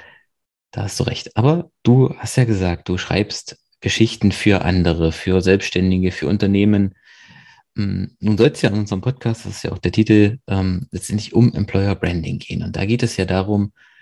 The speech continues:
auch seine Mitarbeiter zu gewinnen, quasi, dass das Unternehmen letztendlich ja auch eine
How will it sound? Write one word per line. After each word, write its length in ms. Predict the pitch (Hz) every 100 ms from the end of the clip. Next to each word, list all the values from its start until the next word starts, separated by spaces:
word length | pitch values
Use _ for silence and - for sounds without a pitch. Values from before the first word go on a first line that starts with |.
| _ _ _ _ _
auch 480 | - 202 202 - _ _
seine 280 | - 87 87
Mitarbeiter 440 | 110 156 110 104
zu 160 | 101 110
gewinnen, 320 | 101 98 98
quasi, 320 | 92 92 92
dass 180 | 98 131
das 140 | - -
Unternehmen 680 | 104 98 92 110 160 139 113
letztendlich 580 | 101 - 95 104 104
ja 160 | - 71
auch 300 | 76 110 -
eine 360 | - 85 87